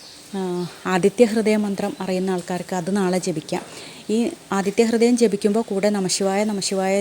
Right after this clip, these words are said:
ജപിക്കണം. അത് കഴിഞ്ഞിട്ടോ അതിൻ്റെ മുമ്പോ ആയിട്ട് നമശിവായ ജപിക്കണം. ശിവനെയും കൂടി പ്രീതിപ്പെടുത്തണം. അപ്പോൾ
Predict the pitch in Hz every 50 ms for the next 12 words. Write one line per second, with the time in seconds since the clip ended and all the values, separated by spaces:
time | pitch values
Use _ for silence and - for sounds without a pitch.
0 | 190 - 196 165 170 - - 180 180 - - 175 175 185 - 175 175 180 175 175
1 | 170 - 214 214 196 185 180 185 185 185 180 175 170 180 202 196 185 180 175 190
2 | 196 196 180 175 - - 185 185 185 185 190 175 190 151 170 - - 147 - -
3 | - - - - - - - - - - - - 214 202 202 202 202 202 196 190
4 | 190 165 185 202 - - - - - - - - - - - - 196 180 170 165
5 | 170 - 170 151 - - 156 151 - - - - - - - - - - - -
6 | - - 202 175 - 185 180